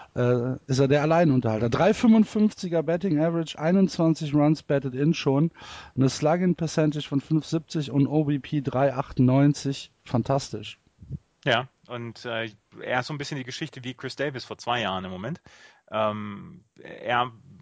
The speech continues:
Speaker 2: trägt im Moment die Offensive der, der Orioles und, ähm,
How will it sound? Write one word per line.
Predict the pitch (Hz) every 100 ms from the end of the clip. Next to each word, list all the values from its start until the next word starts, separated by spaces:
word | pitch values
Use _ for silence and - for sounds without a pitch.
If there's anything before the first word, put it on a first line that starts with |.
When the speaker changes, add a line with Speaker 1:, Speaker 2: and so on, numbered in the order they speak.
| 87 95 -
Speaker 2:
trägt | - 123 147
im | 139
Moment | 123 123
die | 117
Offensive | 117 135 113 117 110
der, | 110 110 110 101
der | 110 73
Orioles | 117 127 147 160 -
und, | 98 113 107 - -
ähm, | 98 107 107 101 85 71 55 50